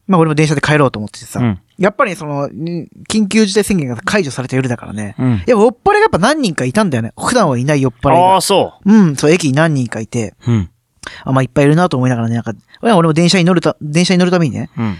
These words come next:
Speaker 1: あの、下りエスカレーターを下って電車に乗るっていうところだったのね、
Speaker 2: うん。はいはい。
Speaker 1: 駅のホーム的には。
Speaker 2: はい。
Speaker 1: まあ、だから、だから、まあ、結構長いね、エスカレーターなんだよ。
Speaker 2: う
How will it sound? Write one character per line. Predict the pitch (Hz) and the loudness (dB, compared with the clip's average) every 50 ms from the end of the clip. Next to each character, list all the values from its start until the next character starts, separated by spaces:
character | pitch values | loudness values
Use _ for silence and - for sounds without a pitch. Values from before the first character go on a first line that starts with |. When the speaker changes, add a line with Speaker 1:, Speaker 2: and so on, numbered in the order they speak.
| - - | -10 -6
Speaker 1:
あ | - 143 143 | -2 -2 -2
の、 | 139 135 - - _ _ _ - | 0 -2 -4 -6 _ _ _ -6
下 | - - 254 320 349 | -4 -2 0 0 0
り | 349 330 | 0 0
エ | 330 339 | 0 -2
ス | 339 - | -2 -2
カ | - 302 | 0 0
レ | 311 311 | 2 0
ー | 285 - | 0 0
タ | - 135 104 - - _ _ _ _ - | -2 -4 -4 -6 -10 _ _ _ _ -4
ー | 131 123 113 95 87 _ _ | -2 -2 -2 -4 -6 _ _
を | - 233 220 - - - | 0 2 2 2 0 -2
下 | - - 190 226 | -2 0 2 2
っ | 220 | 0
て | - _ _ - 285 202 135 - - | -2 _ _ 0 0 0 0 -2 -2
電 | 147 156 165 | 0 0 2
車 | 165 180 | 2 2
に | 170 160 | 2 2
乗 | 160 | 2
る | 151 165 | 2 2
っ | 160 | 0
て | _ - 131 | _ -6 -6
い | |
う | - | -6
と | 127 | -6
こ | 117 120 | -6 -6
ろ | 117 | -6
だ | 110 | -6
っ | - - | -8 -12
た | - | -12
の | - | -8
ね、 | 117 147 | -4 -2
Speaker 2:
う | 160 | 0
ん。 | |
は | 170 165 | 0 0
い | 143 | 0
は | |
い。 | |
Speaker 1:
駅 | 113 120 | 0 0
の | 123 113 104 | 0 2 2
ホ | 117 | 0
ー | 117 | -2
ム | 117 | -2
的 | 127 113 117 110 | -2 -4 -4 -6
に | 113 | -6
は。 | 92 - | -6 -4
Speaker 2:
は | - 131 117 98 | -2 0 0 -2
い。 | 87 - - - - _ _ | -2 -6 -12 -20 -20 _ _
Speaker 1:
ま | - 196 | -2 0
あ、 | 233 | 2
だ | 233 | 2
か | 208 160 | 2 2
ら、 | 127 | 0
だ | 127 113 170 208 | -2 -4 -2 -2
か | 170 | 0
ら、 | 165 | 0
ま | 202 | 0
あ、 | 196 | 0
結 | - 359 349 | 0 -2 -2
構 | 381 311 | 0 0
長 | 165 170 185 226 320 381 | 0 0 0 0 0 0
い | 269 165 | 0 0
ね、 | 139 135 | 0 0
エ | 147 | -2
ス | - - | 0 0
カ | 180 180 | 0 2
レ | 180 180 | 2 2
ー | 160 | 0
タ | 147 123 | -2 -2
ー | |
な | 117 110 | -4 -4
ん | 101 | -8
だ | - - | -10 -12
よ。 | 110 - | -6 -2
Speaker 2:
う | 156 | 0